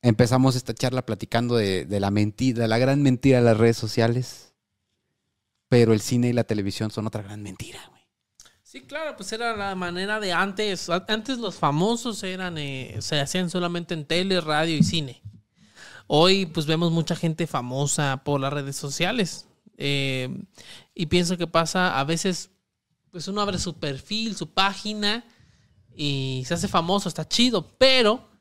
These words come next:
Speaker 2: también hay que recordar que dentro de las redes sociales también hay agencias de publicidad y agencias de que se, son como incubadoras de influencers, se le dice, ¿no? Eh, tienen un nombre en inglés que no lo recuerdo. Y de igual manera que para entrar ahí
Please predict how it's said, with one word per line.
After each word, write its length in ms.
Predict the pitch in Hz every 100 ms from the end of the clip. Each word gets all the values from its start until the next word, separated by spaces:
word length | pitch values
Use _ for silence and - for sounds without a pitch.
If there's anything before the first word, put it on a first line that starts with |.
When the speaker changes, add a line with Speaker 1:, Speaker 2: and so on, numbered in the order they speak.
| _ _ _ -
Speaker 2:
también 320 | 135 151 180
hay 80 | 190
que 140 | 208
recordar 520 | 196 - 156 160 185
que 100 | 185
dentro 280 | 165 170 208
de 80 | 208
las 120 | 165
redes 220 | 175 196
sociales 600 | 190 180 180 170 196 -
también 480 | 165 147 147 156 165
hay 180 | 160 156
agencias 600 | 151 - 175 202 190 156
de 80 | 139
publicidad 720 | 139 135 135 - 147 180 240 - _ _ _ _
y 80 | 143
agencias 760 | 143 - 175 175 - 202 202
de 320 | 170 147 139 131
que 160 | 147 143
se, 420 | - 143 143 143 - - -
son 260 | - 202
como 280 | 196 214 202
incubadoras 840 | 175 151 180 170 156 185 240 302 -
de 60 |
influencers, 600 | 202 175 170 208 240 277
se 120 | -
le 120 | 165 156
dice, 340 | 220 254 190
¿no? 180 | 180 311 _ _ _ _ _
Eh, 140 | 135
tienen 240 | 139 214 240
un 100 | 226
nombre 220 | 214 214
en 80 | 202
inglés 260 | 143 151 160
que 80 |
no 100 | 185 185
lo 80 |
recuerdo. 520 | 180 165 143 147 220 - _ _ _ - _ _ _ _ _ _ _ -
Y 100 | 165
de 80 |
igual 180 | 151 160
manera 340 | 196 202 208 214
que 100 | 185
para 240 | 151 143
entrar 320 | 139 147 165
ahí 500 | 196 196 240 415 -